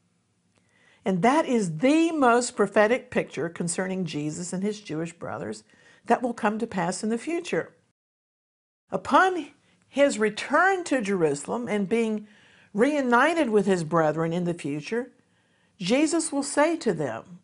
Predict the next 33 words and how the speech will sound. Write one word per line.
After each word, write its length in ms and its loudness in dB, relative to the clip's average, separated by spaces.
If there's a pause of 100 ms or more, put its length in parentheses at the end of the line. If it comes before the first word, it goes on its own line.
(100)
"You 400 0
planned 500 -2
evil 400 0
against 400 -6
me, 300 -6
but 340 -4
God 380 2
planned 360 -4
it 120 -6
for 140 -2
good, 500 -2 (800)
to 100 -2
bring 240 2
about 260 2
the 60 -2
salvation 720 -2
of 220 -6
many 380 0
souls 720 -2
from 180 -2
the 80 -2
nations." 680 -4 (800)
And 140 -8
Jesus 420 -6
will 140 -6
also 380 -4
comfort 440 -8
them 220 -2
and 120 -8
speak 440 -8
kindly 520 -4
unto 280 -8
them. 240 -10